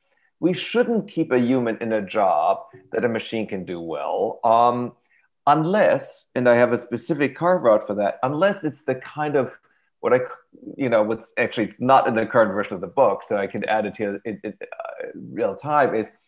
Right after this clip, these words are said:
is what I think of as humans qua humans. So, so what do I mean by this? Um, we've had recorded music for a long time, and yet people love going to a concert, right?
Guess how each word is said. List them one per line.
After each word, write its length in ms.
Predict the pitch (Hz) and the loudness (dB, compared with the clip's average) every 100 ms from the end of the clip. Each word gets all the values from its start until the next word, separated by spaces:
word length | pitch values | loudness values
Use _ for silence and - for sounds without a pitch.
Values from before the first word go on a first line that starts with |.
| _ _ _ | _ _ _
is 140 | 123 - | -12 -2
what 140 | 143 | 2
I 60 | 160 | 4
think 180 | 196 185 | 2 0
of 120 | 135 | 0
as 140 | 127 | 0
humans 440 | 131 160 160 131 - | 2 4 4 0 -4
qua 440 | - - 113 117 110 | -6 2 4 4 2
humans. 400 | 113 90 62 - | -2 -6 -8 -4
So, 240 | 113 104 _ _ | -4 -6 _ _
so 140 | 135 | -6
what 160 | 127 165 | 0 2
do 80 | 165 | 4
I 100 | 127 | 4
mean 200 | 117 101 | 0 0
by 120 | 92 | 0
this? 180 | 73 - _ _ _ _ _ _ _ | -2 -8 _ _ _ _ _ _ _
Um, 340 | 113 110 104 - _ _ _ _ _ _ _ | 4 4 2 -10 _ _ _ _ _ _ _
we've 260 | 117 180 165 | 2 4 4
had 320 | 175 170 - | 4 4 4
recorded 420 | 131 - 170 131 | 0 4 4 4
music 360 | 123 131 117 - | 2 0 0 0
for 100 | 104 | 2
a 60 | |
long 240 | 101 98 95 | 2 0 -2
time, 440 | 156 147 110 104 | -2 2 2 2
and 120 | 113 123 | 0 2
yet 180 | 160 | 2
people 220 | 160 143 131 | 2 2 4
love 220 | 139 - | 4 4
going 160 | 131 | 4
to 80 | 120 | 4
a 40 | 110 | 0
concert, 480 | 123 113 - 58 - | 0 0 -4 -10 0
right? 220 | 98 | 2